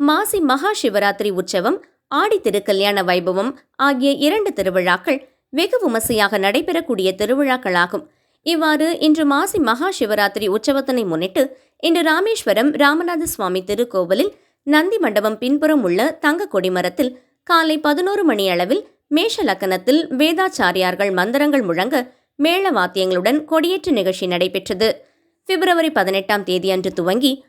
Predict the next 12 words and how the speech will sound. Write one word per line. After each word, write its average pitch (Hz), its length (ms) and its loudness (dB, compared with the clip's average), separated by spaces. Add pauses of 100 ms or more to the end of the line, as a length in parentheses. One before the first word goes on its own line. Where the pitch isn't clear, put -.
(140)
பனிரெண்டு 381 520 0
நாட்கள் - 340 0
நடைபெறும் 196 420 0 (100)
இத்திருவிழாவில் 196 720 0 (340)
மார்ச் 320 240 0 (140)
ஒன்றாம் 403 360 -2
தேதி 208 200 -2
வரை 185 300 2
நடைபெறும். 190 440 0 (560)
ராமநாத 370 480 0 (100)
சுவாமி 190 360 0
திருக்கோவிலில் 226 640 2